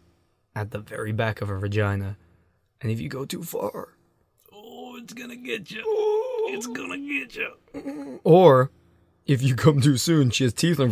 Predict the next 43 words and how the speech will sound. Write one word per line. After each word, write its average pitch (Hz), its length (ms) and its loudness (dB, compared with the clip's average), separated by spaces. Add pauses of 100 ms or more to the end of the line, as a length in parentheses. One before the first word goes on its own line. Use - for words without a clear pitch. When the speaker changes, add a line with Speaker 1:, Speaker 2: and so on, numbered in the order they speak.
Speaker 1:
vagina 113 240 4
and 120 100 -2
will 113 80 2
bite 117 280 2
it 120 120 -2
off. 110 360 -6 (140)
Speaker 2:
Mm-hmm. 123 280 -2 (640)
Speaker 1:
Um, 101 240 2
that'll, 120 280 4
that'll 110 220 2
keep 107 160 -2
you 101 120 0
going. 117 200 -2 (520)
Never 175 300 8
think 160 220 6
of 113 100 2
coming. 104 380 -2 (1400)
Speaker 2:
Yeah. 120 220 -4
Speaker 1:
Or 139 460 12
Speaker 2:
Or 160 340 8
Speaker 1:
overthink 143 680 10
of - 120 -10
coming. 127 240 -2
Speaker 2:
Yeah, 139 280 0
just 135 180 -4
be 147 80 0
like, 131 160 0
"I'm 123 80 -4
gonna 107 140 -6
come 110 260 -12
right 135 160 -4
now." 123 200 -8
Speaker 1:
That's, 156 300 4
that's 180 240 6
another, 247 380 10
I, 175 100 8 (140)
I - 100 6
legitimately 170 680 8
does 135 180 8
work 127 220 2
though. 113 140 -4
If 117 120 -2
you 147 140 2